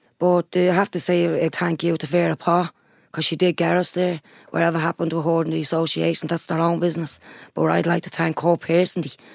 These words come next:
for getting the girls to a World Cup and for letting me fulfill my dream of going and seeing a World Cup and my own country.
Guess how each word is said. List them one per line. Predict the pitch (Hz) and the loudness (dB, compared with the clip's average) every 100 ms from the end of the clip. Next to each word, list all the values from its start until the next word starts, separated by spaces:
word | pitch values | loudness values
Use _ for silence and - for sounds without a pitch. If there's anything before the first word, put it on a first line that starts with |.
| - - | -20 -12
for | - 160 | -4 0
getting | 175 156 | 2 2
the | 170 | 0
girls | 165 160 151 | 0 0 -2
to | 156 | -2
a | 151 | 0
World | 156 151 | 2 0
Cup | - 147 - - - - - | -2 -6 -8 -20 -20 -20 -2
and | 160 151 147 | 0 2 0
for | - 165 | 0 2
letting | 165 - 151 | 2 2 2
me | 160 160 - - _ _ | 2 2 -2 -14 _ _
fulfill | - 151 - 160 | -6 -2 2 2
my | 160 165 165 | 4 0 0
dream | 160 160 151 | -2 -2 -4
of | |
going | - 156 151 | -4 -2 -2
and | 143 | -2
seeing | - 175 | 0 2
a | 170 | 2
World | 151 135 | -2 -6
Cup | - - - - - - | -12 -18 -20 -20 -20 -6
and | 151 151 | 0 4
my | 156 | 4
own | 156 | 2
country. | - 156 147 151 | 0 -2 -2 -8